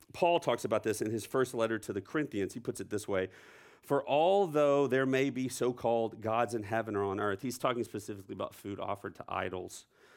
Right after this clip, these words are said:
"as indeed there are many gods and many lords, yet for us there is one God, the Father,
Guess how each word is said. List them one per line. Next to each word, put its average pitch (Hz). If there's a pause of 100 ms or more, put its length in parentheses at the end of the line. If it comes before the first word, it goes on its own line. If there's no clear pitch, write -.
(220)
"as 151
indeed 151
there 139
are 156
many 131
gods 123
and 107
many 131
lords, 113 (920)
yet 120
for -
us 139
there 120
is 101
one 127
God, 98 (360)
the 101
Father, 98